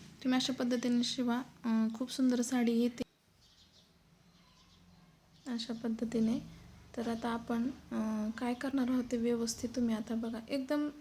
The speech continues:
नॉर्मल आहे. तर आपण जशी आपण स्वतः साडी घालतो त्यावेळेस जशा आपण निऱ्या करतो त्या पद्धतीने व्यवस्थित अशा, अ, खालच्या छोट्या साईजकडून आपल्याला निऱ्या बनवायच्या आहेत.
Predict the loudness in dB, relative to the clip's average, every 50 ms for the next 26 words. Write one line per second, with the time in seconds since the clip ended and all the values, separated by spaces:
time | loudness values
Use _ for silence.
0 | -20 -20 -20 -20 -16 -8 -2 0 0 2 2 2 0 0 0 0 -2 -2 -2 -4
1 | -4 -4 0 2 2 4 4 4 2 2 0 -2 -2 -2 -2 -2 -2 -2 -2 -2
2 | -4 -4 -2 -2 -2 -2 0 0 0 0 2 2 2 0 0 -2 -2 -2 0 0
3 | 2 2 0 0 -2 -2 -2 -4 -2 0 2 4 4 4 4 2 0 0 0 0
4 | 0 0 0 -2 -4 -4 -4 -6 -10 -18 -20 -20 -20 -20 -20 -20 -20 -14 -6 0
5 | 0 2 2 4 2 4 4 4 2 4 2 2 4 2 0 -4 -6 -14 -20 -16
6 | -6 -2 2 2 4 2 2 0 -2 -4 -4 -2 0 0 0 0 -2 -2 -4 -6
7 | -10 -10 -6 -2 -2 0 0 0 -2 -2 -2 -4 -4 -2 -2 -2 -2 -2 -4 -4
8 | -2 -2 -2 0 0 0 0 0 2 2 2 2 0 -2 -8 -8 -4 0 2 2
9 | 4 2 2 0 0 0 2 4 6 6 4 4 2 0 -2 -2 -2 0 2 2
10 | 2 2 0 -2 -2 -2 -4 -2 -2 -4 -6